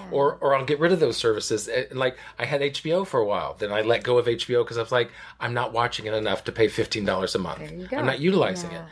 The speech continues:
Speaker 1: And Netflix and Hulu give me enough entertainment
Speaker 2: <clears throat>
Speaker 1: options, that kind of thing. So it's, it's, it's also, it's, it's not just the financial of,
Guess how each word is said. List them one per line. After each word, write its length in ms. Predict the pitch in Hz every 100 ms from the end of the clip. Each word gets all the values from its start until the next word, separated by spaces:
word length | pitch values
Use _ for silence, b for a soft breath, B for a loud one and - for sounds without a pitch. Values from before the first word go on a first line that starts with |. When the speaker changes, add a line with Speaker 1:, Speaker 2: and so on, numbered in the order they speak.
| B
Speaker 1:
And 120 | 135 151
Netflix 440 | 160 165 143 -
and 180 | 127 120
Hulu 380 | 135 131 123 120 B B
give 160 | - 120
me 80 | 113
enough 300 | 110 101 113
entertainment 460 | 98 - - 127
Speaker 2:
<clears throat> 80 | 71
Speaker 1:
options, 280 | - - -
that 160 | 110
kind 160 | - 95
of 80 | 85
thing. 220 | 92 78
So 180 | - 131
it's, 220 | 123 - -
it's, 200 | 123 -
it's 180 | 135 - -
also, 520 | 156 160 156 135 127 B B B B B B B
it's, 160 | 156
it's 260 | - 143 -
not 180 | 170 175
just 220 | 147 -
the 140 | 131
financial 720 | 123 - 127 123 120 - 113 104
of, 320 | 107 107 104